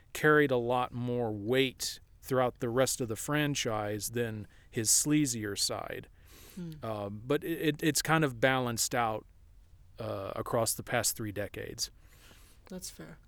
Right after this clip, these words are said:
Speaker 2: That's fair. So, okay, so that's, <clears throat> you, you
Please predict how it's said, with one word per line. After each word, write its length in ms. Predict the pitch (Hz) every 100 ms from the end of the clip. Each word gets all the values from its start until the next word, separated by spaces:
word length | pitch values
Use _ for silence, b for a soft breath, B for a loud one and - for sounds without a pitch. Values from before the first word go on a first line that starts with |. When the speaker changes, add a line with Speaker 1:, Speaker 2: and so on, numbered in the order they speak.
| B B B B B - - -
Speaker 2:
That's 200 | 196 190
fair. 160 | 196 202
So, 420 | - 247 226 214 -
okay, 440 | 254 208 185 165
so 200 | - 208
that's, 320 | 214 226 - - -
<clears throat> 180 | - -
you, 640 | 196 233 254 262 254 240 -
you 600 | 269 214 226 233 240 226